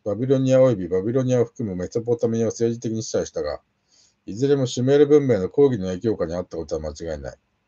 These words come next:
メソポタミア文明におけるシュメールの後輩アッシリアが最初に政治的独立をしたのは前十九世紀のことであった。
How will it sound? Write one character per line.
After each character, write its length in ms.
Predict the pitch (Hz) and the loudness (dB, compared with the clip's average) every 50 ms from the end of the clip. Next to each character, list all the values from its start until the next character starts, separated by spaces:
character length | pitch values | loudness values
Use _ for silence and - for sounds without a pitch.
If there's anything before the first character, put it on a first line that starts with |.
| _ _ _ _ _ _ _ _ _ _ _ _ _ _ _ _ _ _ | _ _ _ _ _ _ _ _ _ _ _ _ _ _ _ _ _ _
メ 100 | - 98 | -12 -12
ソ 140 | - - 147 | -4 -4 2
ポ 160 | 143 151 156 | 8 8 8
タ 140 | 156 - 156 | 10 10 8
ミ 100 | 147 151 | 8 6
ア 80 | 147 143 | 2 4
文 180 | 151 156 151 | 4 4 4
明 80 | 143 127 | 4 0
に 100 | 107 101 | 0 0
お 80 | 98 92 | -4 -4
け 120 | - 110 | -4 -6
る 80 | 98 104 | -6 -6
シ 160 | - - 107 | -8 -8 -6
ュ 20 | |
メ 140 | 113 127 131 | -2 0 0
ー 20 | |
ル 80 | 131 127 | 0 0
の 140 | 95 85 78 | -2 -6 -8
後 240 | - - 104 98 92 | -8 -6 -6 -4 -2
輩 180 | 104 98 95 | -2 0 0
ア 60 | 95 | 0
ッ 20 | 92 | 0
シ 220 | - - - 113 | -2 -4 -6 -4
リ 120 | 107 104 101 | -2 -2 -2
ア 60 | 95 | 0
が 220 | 98 101 92 - _ _ _ _ _ _ _ _ _ _ | -2 -2 -4 -4 _ _ _ _ _ _ _ _ _ _
最 200 | - - 127 131 | -2 0 0 2
初 100 | 135 147 | 2 0
に 80 | 143 139 | -2 -2
政 260 | 139 131 151 143 135 | 2 4 4 4 4
治 60 | 135 131 | 2 0
的 180 | 151 135 139 | 0 0 2
独 200 | 135 139 135 135 | 2 2 2 2
立 200 | 135 131 131 - | -2 -2 2 2
を 60 | 143 | 2
し 60 | 135 135 | 2 2
た 80 | 139 | 0
の 120 | 123 113 95 | -2 0 0
は 120 | 87 87 | -2 0
前 240 | 110 135 131 113 90 | 0 0 0 0 -2
十 240 | 87 107 120 123 120 | -4 -4 -2 -2 -2
九 140 | - 139 127 | -2 -2 2
世 160 | 123 139 123 | 2 2 2
紀 80 | 113 92 | 2 -2
の 80 | 87 | -4
こ 80 | 80 85 | -8 -8
と 80 | 82 | -6
で 100 | 82 82 | -4 -4
あ 40 | 69 | -4
っ 20 | - | -4
た。 200 | - _ - | -8 _ -20